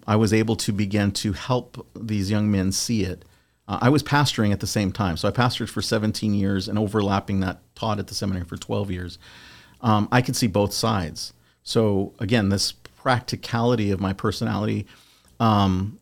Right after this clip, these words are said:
uh, really worked well, because here I am teaching students from a practical point. I'm a pastor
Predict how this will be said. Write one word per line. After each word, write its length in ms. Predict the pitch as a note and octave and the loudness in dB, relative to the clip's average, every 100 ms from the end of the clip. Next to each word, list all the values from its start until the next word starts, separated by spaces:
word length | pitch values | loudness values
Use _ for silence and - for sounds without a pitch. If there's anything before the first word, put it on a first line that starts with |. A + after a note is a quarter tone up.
| _ | _
uh, 360 | - - - D2 | -8 -4 -4 -4
really 440 | - C3+ A#2 D3 A#2 | -4 0 4 4 4
worked 360 | A2 A#2 A#2 | 6 4 4
well, 280 | A2+ C3+ G2 | 2 4 2
because 520 | F#2+ F#2 G2 F2+ - | 2 0 0 -2 -4
here 240 | - A#2 A2 | -2 2 2
I 60 | G#2 | 2
am 400 | G2+ G2 G2 F#2 _ _ - | 2 2 0 -2 _ _ -4
teaching 380 | C3+ C3 A#2 | -2 0 0
students 440 | G#2 - A#2 G2+ G2+ | 0 0 0 2 0
from 180 | A2 G2+ | -2 -2
a 60 | |
practical 640 | - - D#3+ D#3+ - G#2+ | -4 -4 -2 -2 -4 -8
point. 260 | F#2+ G2 F#2+ | -4 -2 0
I'm 120 | A2 | 2
a 60 | C3 | 0
pastor 800 | - - D#3+ D3 - F#2 F2+ | -2 -4 -2 -2 -4 -4 -4